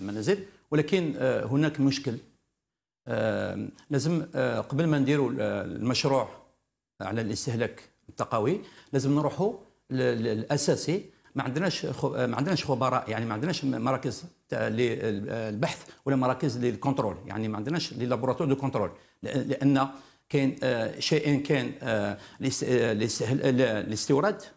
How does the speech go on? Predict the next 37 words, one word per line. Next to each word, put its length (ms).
لامبورتاسيون، 560
وكاين، 340
آه، 180
لا 100
برودكتيفيتي، 600
لا 80
برودكسيون 460
في 100
الج-، 240
في 60
الجزائر. 400
ك-، 60
آه، 460
ل-، 340
لي 100
برودكتور 460
راهم 140
يجيبوا 260
لي 80
كومبوزون، 440
راهم 120
يجيبوا 460
ال-، 340
الأشياء 600
اللي 160
يروحوا، 460
يعني 280
ال-، 300
كل 260
م-، 160
آه، 200
كل 240
مشتقات، 640
آه، 240
الصناعة 760
للكهرباء 800
المنزلية. 520